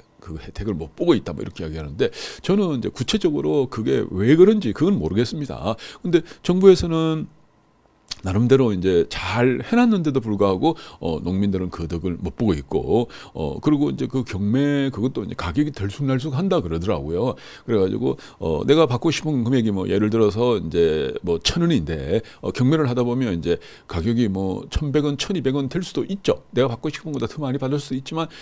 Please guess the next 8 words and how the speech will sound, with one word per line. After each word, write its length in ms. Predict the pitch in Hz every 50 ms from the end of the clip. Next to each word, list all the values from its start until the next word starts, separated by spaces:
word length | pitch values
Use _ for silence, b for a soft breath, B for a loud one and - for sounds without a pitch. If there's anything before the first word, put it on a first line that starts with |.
| B B B -
이제 340 | 101 101 92 90 82 - - - - -
뭐 240 | 95 90 87 - - -
내가 240 | - 139 143 143 135
천 180 | - - - 202
원 160 | 196 196 190
정도 180 | 185 180 175 170
받고 240 | 143 117 - - 127
싶은데 400 | - - 135 117 110 131 165